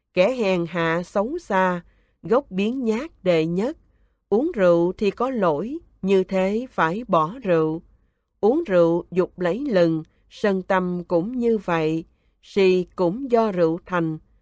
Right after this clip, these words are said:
thế nên phải bỏ rượu. Đọa trong phát hỏa lưu của đại địa ngục kiếu khoáng như thế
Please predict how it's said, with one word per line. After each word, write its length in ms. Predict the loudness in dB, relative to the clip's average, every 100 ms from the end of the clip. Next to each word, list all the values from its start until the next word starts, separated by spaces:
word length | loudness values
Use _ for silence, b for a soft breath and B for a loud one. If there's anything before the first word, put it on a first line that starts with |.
| _ _
thế 220 | 0 0
nên 420 | 2 2 2 0 -6 _ -4
phải 380 | -2 -2 -8 -4
bỏ 320 | 0 0 -2 -4
rượu. 400 | 0 0 -2 -6 _ _ _ _ _ _ _ _ _ _ _ _ _
Đọa 260 | -2 -2 0
trong 340 | 2 2 2
phát 220 | -4 -8 -6 0
hỏa 160 | 0
lưu 360 | 0 0 0 0
của 140 | 0
đại 280 | 0 0 0
địa 200 | 0 -2
ngục 300 | 0 -2 -2 _ _
kiếu 240 | -2 -2 -2
khoáng 320 | -4 -4 -2
như 160 | -2 -2
thế 360 | -2 -4 -4